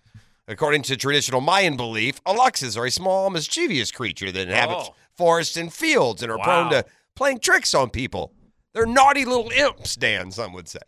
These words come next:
Speaker 2: They are.
Speaker 1: So anyway, if, if, if, if, if a, if a big country of the free world is literally being led by a guy that believes in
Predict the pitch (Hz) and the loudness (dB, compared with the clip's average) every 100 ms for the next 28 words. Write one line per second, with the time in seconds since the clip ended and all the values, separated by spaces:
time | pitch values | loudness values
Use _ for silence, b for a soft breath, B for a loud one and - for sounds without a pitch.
0 | _ 95 90 85 110 90 - - 330 320 | _ -18 -12 -10 -12 -14 -14 -6 0 4
1 | 208 156 151 170 170 196 196 - 214 202 | 4 6 6 4 0 0 -2 2 0 0
2 | - 240 - - 233 226 226 - - 226 | -2 -2 -2 -6 -4 0 -2 -2 -6 -2
3 | 247 214 202 339 302 247 226 196 202 175 | 0 -2 -2 0 0 0 -2 0 -2 -2
4 | 156 196 190 160 170 160 156 139 208 220 | -4 -4 -2 2 4 4 2 -4 -2 0
5 | 208 170 170 156 156 131 139 143 139 139 | 0 2 0 4 2 4 4 4 4 2
6 | 135 127 135 147 151 117 131 | 2 -2 -6 -8 -6 -4 -6